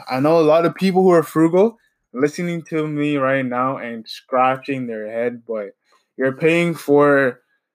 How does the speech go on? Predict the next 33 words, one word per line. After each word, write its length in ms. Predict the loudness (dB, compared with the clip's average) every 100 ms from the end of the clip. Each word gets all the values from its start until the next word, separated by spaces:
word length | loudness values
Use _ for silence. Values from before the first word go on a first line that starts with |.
| _ _
that 500 | -4 -2 0 -2 -2
and 140 | -4
you're 80 | -4
paying 240 | -6 -8
for 560 | -8 -4 -2 0 -2 -4 _ _
the 220 | -6 -4 -4
designer 440 | -6 -6 -8 -8
brand. 280 | -10 -14 -10
So 180 | -10 -10 _ _ -20
technically 500 | -4 -2 -2 -2 0
it's 180 | 0 -2
cheaper 600 | -12 0 0 2 0 0
than 320 | 0 0 0
the 180 | 0 -2
actual 320 | -2 -4 -4
designer 480 | -4 -4 -4 -4 -2
brand, 420 | -2 -2 -2 -6
because 260 | -6 -4 -4
if 200 | -6 -4
you 60 | -2
look 160 | 0
at 60 | 0
the 60 |
designer 400 | -2 -6 -4 -4
brand, 360 | -2 -2 -2 -6 _
their 140 | -4 -4
clothing 460 | -2 -2 -2 0
are, 180 | -2 -2 -6
are 220 | -4 -4 -6 _
way 200 | -2 0
marked 540 | 0 0 0 0 _ _
higher 580 | -6 -2 2 2 0 -4 _ _ _
than 560 | -20 -4 -2 0 0 -4